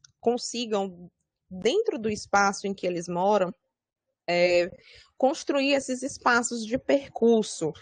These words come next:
de distância, de localizar no mapa os equipamentos e serviços turísticos e também ter um contato com alguns outros aplicativos que servem pra, enfim, pra localização, como o Waze, que é uma outra possibilidade, né?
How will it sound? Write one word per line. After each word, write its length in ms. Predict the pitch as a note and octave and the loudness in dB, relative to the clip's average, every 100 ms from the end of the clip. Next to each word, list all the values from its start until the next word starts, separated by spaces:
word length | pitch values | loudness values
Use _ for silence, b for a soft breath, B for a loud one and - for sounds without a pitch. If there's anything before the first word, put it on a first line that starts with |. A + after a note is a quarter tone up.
| b b - | b b -14
de 160 | F3+ | -10
distância, 1000 | F#3+ G#3 - - G#3+ G#3+ F#3+ F#3 - E3 E3 b - | -8 -6 -6 0 2 2 0 -2 0 0 0 b -12
de 680 | E3+ F3+ F#3+ G3 G3 F#3+ - | -6 -2 0 2 2 2 4
localizar 760 | G3+ - F#3+ G#3+ G3 G3 G3+ | 2 4 4 4 4 2 2
no 100 | G3+ | 0
mapa 540 | G3+ F#3+ F#3+ F3+ F3+ F3 B B - | 2 4 2 2 0 -2 B B -4
os 140 | G3+ | 0
equipamentos 560 | G#3+ G#3+ - G#3 G3+ - | 0 2 0 2 0 -2
e 80 | F#3+ | 0
serviços 540 | G#3+ G3 G3 - - | 2 2 -2 -6 -8
turísticos 1040 | - A3 G3 G#3 G3 - F3+ - D3 F3+ - b b - | -2 0 2 2 0 -4 -6 -4 -4 -4 -8 b b 2
e 440 | G3+ G#3 G#3+ G#3 - | 4 6 6 4 4
também 460 | F#4 E4 B3 D4 F4 | 4 6 6 6 4
ter 140 | C#4+ | 4
um 100 | C4 | 6
contato 640 | B3 G#3 - A3+ B3+ B3 | 6 4 6 4 4 2
com 160 | A3 C4 | -2 0
alguns 400 | B3+ A#3+ F#4+ G#4 | 0 2 0 2
outros 320 | A#3+ A3 G3+ | 0 0 -4
aplicativos 920 | G3+ F#3+ G3+ F3+ F#3 B3 C4 A#3+ G#3 | -4 -6 -6 -6 -6 -8 -10 -10 -14
que 100 | - | -12
servem 640 | C4 - A#3 B3 A3 C#4 D4+ _ | -14 -6 -4 -2 -4 -6 -10 _
pra, 380 | C#4 C4+ C#4 D4 b b b b _ _ _ _ - | 2 4 4 0 b b b b _ _ _ _ -4
enfim, 380 | E4+ - A#3+ | -4 0 0
pra 180 | G#3+ B3+ | 4 6
localização, 840 | C#4+ D4+ D4 C#4+ D4+ F#4+ - C4+ A#3 | 6 6 2 2 -2 -4 -2 -2 0
como 240 | A#3 A#3 | 0 2
o 60 | D4 | 4
Waze, 480 | G3+ G3+ G3 D#3+ | 4 2 -2 -6
que 140 | D#3+ F3 | -4 -2
é 60 | |
uma 300 | E3+ F3+ F3+ | 0 -2 0
outra 280 | E3+ F3 F3+ | 2 2 2
possibilidade, 880 | A3 A#3 A3+ A3 B3+ A3+ F3+ E3 E3+ | 2 2 2 -2 0 2 4 4 2
né? 180 | E3 A#3+ | -2 -2